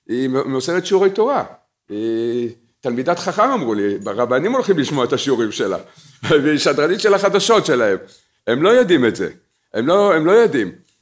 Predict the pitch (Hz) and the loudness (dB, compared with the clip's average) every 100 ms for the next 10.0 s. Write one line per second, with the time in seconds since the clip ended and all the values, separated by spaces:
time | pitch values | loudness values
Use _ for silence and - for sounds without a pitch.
0 | _ - 107 107 107 147 208 156 170 - | _ -8 -4 -2 0 2 4 4 2 -2
1 | 104 151 147 131 120 - 147 123 156 151 | -4 -2 -2 -4 -4 -4 -4 -4 -4 -6
2 | 151 151 139 147 190 131 117 123 131 151 | -4 -4 -4 -4 -2 -2 -2 -2 -4 -4
3 | 156 147 113 147 135 127 143 143 139 139 | -4 -4 -6 -4 -6 -4 -6 -4 -6 -6
4 | 151 160 156 143 170 113 - - - 147 | -4 -2 -2 -2 -6 -10 -14 -18 -8 -6
5 | 156 170 165 - 165 170 165 165 160 170 | -4 -4 -4 -2 0 0 0 -2 0 -2
6 | 185 113 76 - _ _ _ 110 156 156 | -4 -4 -8 -12 _ _ _ -8 -4 -2
7 | 160 196 196 185 151 110 101 90 90 90 | -2 0 0 -2 -4 -4 -4 -6 -8 -14
8 | _ _ 120 160 233 240 151 98 117 101 | _ _ -12 -10 -8 -8 -6 -6 -6 -8
9 | 80 82 110 - 101 123 120 117 - - | -8 -6 -6 -6 -10 -8 -8 -6 -8 -4